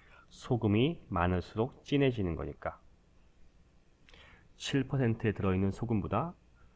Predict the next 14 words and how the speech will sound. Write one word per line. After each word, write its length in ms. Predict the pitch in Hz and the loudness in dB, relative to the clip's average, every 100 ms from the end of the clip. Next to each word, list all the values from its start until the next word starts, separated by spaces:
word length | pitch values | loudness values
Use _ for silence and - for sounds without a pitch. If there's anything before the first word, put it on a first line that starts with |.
| - - - - - - - - | -20 -20 -20 -20 -20 -20 -20 -14
사 200 | - 98 | -6 -4
퍼센트와 640 | - 110 95 - 104 135 | 0 2 0 0 -2 -2
구 100 | - | -4
퍼센트를 380 | 117 101 98 101 | -2 0 -2 -6
합친 520 | - - - 151 208 - | -8 -6 -2 -2 -2 -10
소금의 360 | - 147 147 113 | -6 -2 0 0
양이 300 | 87 135 151 | 0 -4 -6
많으면 540 | 90 82 87 95 156 190 - _ - - - _ - - - - | -6 -2 0 0 -2 -6 -16 _ -20 -20 -20 _ -20 -20 -20 -20
진해지죠. 640 | - 135 113 - 73 76 147 _ _ - - - _ - - - - - - - - - | -4 0 2 0 -6 -8 -10 _ _ -20 -20 -20 _ -20 -20 -20 -20 -20 -20 -20 -20 -14
자, 100 | - - | -14 -6
계산합시다. 680 | 123 123 98 - - - - - - - _ - - - - - - - - - - - - - - | -2 0 -2 -4 -10 -10 -18 -20 -20 -20 _ -20 -20 -20 -20 -20 -20 -20 -20 -20 -20 -20 -20 -20 -20
사, 280 | - 90 85 | -4 0 2
이, 160 | 95 123 - | 2 -2 -6
팔 340 | - 85 - | -2 -2 -2